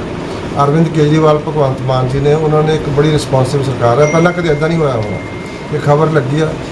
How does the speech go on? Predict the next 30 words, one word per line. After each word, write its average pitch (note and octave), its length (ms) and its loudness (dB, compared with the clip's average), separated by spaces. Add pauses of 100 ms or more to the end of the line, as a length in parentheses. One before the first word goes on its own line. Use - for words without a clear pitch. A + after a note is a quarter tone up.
(180)
ਅਸੀਂ F3 180 4
ਮੀਡੀਆ F3 340 4
ਦੀ G3 120 2
ਫੀਡਬੈਕ E3 440 2
ਨੂੰ E3+ 120 2
ਬਹੁਤ D#3+ 220 4
ਇੰਪੋਰਟੈਂਸ B2+ 400 -2
ਦਿੰਦੇ A2+ 280 0
ਹਾਂ। F#3+ 80 2
ਔਰ F#3 200 4
ਜਦੋਂ D3+ 320 2
ਵੀ D#3+ 120 2
ਤੁਹਾਡੇ D#3+ 260 2
ਦੇਖੋ, D#3+ 200 2
ਮੇਰੇ F3+ 180 4
ਕੋਲੇ F#3+ 200 4
ਮੀਡੀਆ F#3 340 6
ਦੇ G#3 80 2
through G3 180 -2
ਖਬਰ E3+ 260 0
ਆਈ A#2+ 160 0 (560)
ਕਿ F#3 60 0
ਹਸਪਤਾਲ E3+ 480 2
ਦੇ F3+ 80 2
ਵਿੱਚ F3 300 0
ਡੇਰਾਬੱਸੀ F3 520 2
'ਚ E3 60 -4
ਵਾਇਲੈਂਸ C#3+ 360 0
ਹੋ A#2 160 -2
ਗਈ A2+ 60 -2